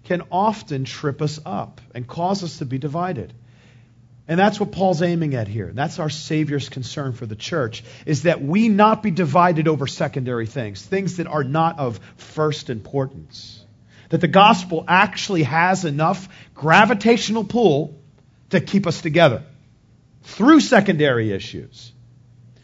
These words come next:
That Jesus Christ, being the sun in our galaxy, is bright enough and strong enough and big enough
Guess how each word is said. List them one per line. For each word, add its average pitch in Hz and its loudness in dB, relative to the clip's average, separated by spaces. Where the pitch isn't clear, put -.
That 185 4
Jesus 220 2
Christ, 226 2
being 202 2
the 170 0
sun 160 2
in 180 -2
our 160 0
galaxy, 156 2
is 170 -2
bright 185 0
enough 151 -4
and 165 -6
strong 233 -4
enough 123 -6
and 175 -4
big 254 -2
enough 131 -6